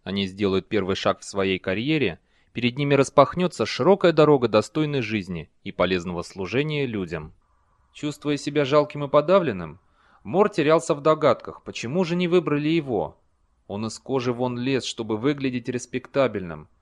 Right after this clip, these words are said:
Каждому из потенциальных будущих хозяев он смотрел исключительно в глаза и подкупающим взглядом. Таким образом, он надеялся создать впечатление молодого человека, обладающего чрезвычайно, просто редкостно положительными качествами и замечательным характером.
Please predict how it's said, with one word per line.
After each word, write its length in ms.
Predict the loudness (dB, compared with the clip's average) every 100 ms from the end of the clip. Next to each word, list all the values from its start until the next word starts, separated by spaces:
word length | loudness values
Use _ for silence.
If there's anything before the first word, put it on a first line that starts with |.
| _ _ _ _
Каждому 460 | 2 2 2 -2 -4
из 80 | -4
потенциальных 760 | -6 -6 -4 2 2 2 -2
будущих 480 | -2 -2 -2 -4 -4
хозяев 540 | -4 0 0 0 0
он 100 | -6
смотрел 440 | -6 -4 -2 -2 -4
исключительно 580 | -6 -8 -6 -8 -6 -6
в 80 |
глаза 400 | 0 2 4 2
и 60 | 2
подкупающим 800 | 0 -8 -8 0 2 2 -4 -10
взглядом. 600 | -8 -2 0 0 -4 -14 _ _ _ _ -14
Таким 320 | -12 -6 -4
образом, 400 | -2 -2 -4 -4
он 120 | -2
надеялся 520 | -4 -2 -4 -4 -6
создать 420 | -6 -4 -2 -2
впечатление 640 | -2 -14 -14 -10 -8 -6 -6
молодого 460 | -2 0 2 0
человека, 760 | -2 -4 -6 -4 -4 -4 -6 -8 _ -20 -20 -4
обладающего 760 | -2 2 2 4 0 -2 -6
чрезвычайно, 1000 | -4 -6 -6 -6 -6 -2 0 0 -4 -12 _ _ _ _
просто 400 | 0 0 2 0
редкостно 540 | 0 -2 -4 -8 -8
положительными 760 | -4 0 0 0 -4 -4 -4 -4
качествами 680 | 2 2 2 -8 -12 -10 -10
и 40 |
замечательным 840 | -8 -8 -6 -2 -2 -2 -4 -4
характером. 800 | -4 0 2 2 0 -12 -12 -16